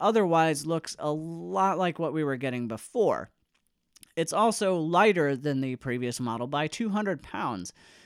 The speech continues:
but since it still <laughs> weighs just shy of fif-, five thousand pounds, that's like saying you didn't eat the entire large pizza because you left the crust of one of the slices.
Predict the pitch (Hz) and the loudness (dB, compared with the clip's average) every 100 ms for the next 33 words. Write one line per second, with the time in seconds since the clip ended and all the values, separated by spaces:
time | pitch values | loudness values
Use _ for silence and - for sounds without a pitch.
0 | _ 156 - 175 175 156 - - 226 202 | _ -4 -2 -2 -2 -2 -2 4 6 8
1 | 208 185 - 180 165 - - 190 165 151 | 6 4 2 -2 -2 -4 0 4 6 4
2 | 147 139 135 - - 190 165 - 170 165 | 2 0 -6 -14 0 0 0 2 4 4
3 | - 170 190 208 151 120 113 110 101 107 | 4 8 10 8 4 -2 -4 -6 -4 -6
4 | - - - _ - 170 185 170 - - | -10 -18 -20 _ -4 -2 0 0 0 2
5 | 170 156 147 - - 170 185 190 185 175 | 2 4 0 -4 -8 0 2 4 4 2
6 | 156 147 135 120 147 135 127 127 120 - | 2 0 0 0 2 2 2 0 -2 -4
7 | 127 - 113 107 127 120 143 120 - 139 | -4 -2 -4 -4 -6 -6 -6 -6 -8 -6
8 | 147 147 139 - 127 - 131 113 - 110 | -2 -2 -2 -6 -10 -6 -4 -4 -4 -8
9 | 104 104 98 98 - 90 82 - - - | -6 -6 -6 -8 -10 -8 -8 -10 -14 -20